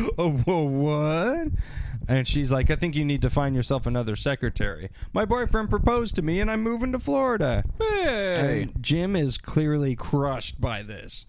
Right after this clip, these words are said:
Speaker 2: Really?
Speaker 1: He's like, "Oh," 'cause I think he was gonna fuck her. Um,
Speaker 2: What a sleaze bag.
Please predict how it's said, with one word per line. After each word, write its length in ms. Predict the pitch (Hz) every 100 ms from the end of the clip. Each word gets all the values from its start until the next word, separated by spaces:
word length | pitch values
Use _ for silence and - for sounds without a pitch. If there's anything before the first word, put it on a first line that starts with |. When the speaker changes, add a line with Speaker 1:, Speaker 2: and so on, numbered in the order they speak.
| -
Speaker 2:
Really? 340 | 135 156 196
Speaker 1:
He's 120 | 196 156
like, 300 | 143 139 -
"Oh," 880 | 269 180 135 127 117 113 110 107 117 -
'cause 140 | 156 196
I 60 |
think 260 | 240 160 -
he 160 | 165
was 140 | 180 185
gonna 220 | 151 156
fuck 260 | 226 233 -
her. 180 | 113 - - - - - - - -
Um, 540 | 120 120 123 123 120 127
Speaker 2:
What 100 | 170
a 40 |
sleaze 420 | - 180 143 147
bag. 400 | - 80 78 -